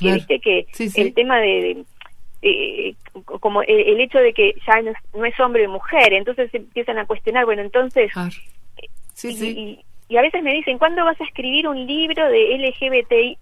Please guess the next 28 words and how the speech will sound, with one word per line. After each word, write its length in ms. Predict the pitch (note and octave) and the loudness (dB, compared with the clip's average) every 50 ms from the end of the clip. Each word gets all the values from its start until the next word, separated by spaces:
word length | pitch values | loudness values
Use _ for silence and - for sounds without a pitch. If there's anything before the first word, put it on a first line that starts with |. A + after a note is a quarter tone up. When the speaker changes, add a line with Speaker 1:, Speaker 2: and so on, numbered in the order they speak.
| - | -12
Speaker 2:
Y 60 | C4 B3 - - | -12 -10 -6 -4
yo 120 | E4 F4 - | -4 -4 -4
de 180 | - A#3 B3 B3+ | -4 -6 -6 -4
repente 360 | C4 C4+ - F4 F4+ - D#4 | -4 -4 -4 -6 -6 -4 -4
no 100 | C#4 C4 | -4 -6
estoy 280 | A#3+ - - - F#3+ - | -8 -6 -4 -4 -4 -2
tan 220 | - A3 G3 G3 | -2 -2 -4 -2
preparada. 760 | - G3 F#3+ F#3+ - F#3 F#3 F#3 F3+ E3+ - - F3 F#3 - - - - | -4 -4 -4 -2 -2 -2 0 2 2 0 0 -2 -6 -10 -14 -18 -18 -16
Speaker 1:
Claro. 160 | G#3 - C4+ | -12 -8 -6
Speaker 2:
Siento, 220 | C#4+ D4+ D4 - D#4+ | -6 -4 -4 -6 -8
es 100 | D4+ - | -6 -6
lo 100 | E4+ - | -4 -2
que 100 | - A3 | 0 0
les 160 | G3 F#3+ G3+ | 0 -2 -2
digo, 280 | G#3+ D4+ E4 D#4 A#3+ A3 | -4 -4 -2 0 0 2
a 300 | G#3 G3+ G#3 G3+ G#3 G#3+ | 2 2 2 0 0 0
veces 340 | A#3 C4+ - E4+ D#4+ D4+ C4+ | 0 -2 -2 -4 -6 -6 -6
digo, 300 | B3+ B3+ B3 A#3+ A3 G#3+ - - - - - - - - - - | -4 0 2 2 2 2 -2 -10 -18 -20 -20 -20 -18 -18 -14 -8
de 100 | - A3+ | -4 -2
repente 380 | A3 A3+ A3+ - D4+ - F#4 E4+ | 0 0 0 -2 0 0 0 0
necesito 480 | D4 C4 A#3+ - G#3+ G#3 - - - C#4+ | 0 -2 -4 -2 -4 -4 -4 -6 -6 -4
una 120 | C4+ C4 B3 | -4 -4 -6
experiencia, 680 | - - A3 G#3 A3 A#3 A#3+ B3 B3 - - B3+ A#3 G#3+ G3 - - - - - - - | -6 -4 -4 0 0 0 0 0 -2 -2 2 4 6 6 6 4 2 -2 -14 -16 -10 0
alguien 380 | - G#3+ A3+ A#3+ A#3 B3 A#3 A3 - | 4 4 4 4 4 0 -2 -2 -2
cercano 540 | G#3 F#3+ G3+ - - A3 A#3 A#3 A#3+ A#3 G#3 | -2 -2 0 2 4 6 6 6 4 0 0
que 140 | G#3+ G3+ | 0 0
me, 280 | F#3+ F#3+ F#3 F#3 F3 - - - - - - - - - - - G3+ G3 - | 0 -2 -4 -6 -6 -8 -12 -16 -18 -20 -18 -16 -14 -12 -10 -10 -10 -10 -10
eh, 140 | - - G3+ | -8 -10 -10